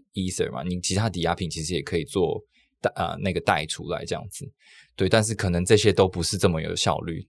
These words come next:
最后干脆就做一个很大的流动性池，是跟U S D C做在一起的，所以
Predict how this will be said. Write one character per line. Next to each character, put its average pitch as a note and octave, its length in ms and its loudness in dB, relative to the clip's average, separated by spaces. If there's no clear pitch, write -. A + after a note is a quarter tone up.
最 A2+ 160 8
后 G#2+ 120 6
干 G2+ 200 4
脆 G2+ 120 2
就 F#2+ 140 0
做 F2+ 240 4
一 - 20 -2
个 - 80 -6
很 E2+ 200 -2
大 G#2 180 4
的 F2 80 2
流 E2 160 0
动 F2+ 180 2
性 F2+ 160 -2
池， - 240 -8
是 F#2 160 -4
跟 E2+ 280 -2
U E2+ 120 -2
S E2+ 140 -2
D F2+ 160 -2
C F2 400 -4
做 F2 140 -4
在 E2 120 2
一 E2 60 -2
起 - 180 -6
的， - 140 -8
所 G2 180 0
以 F#2 80 2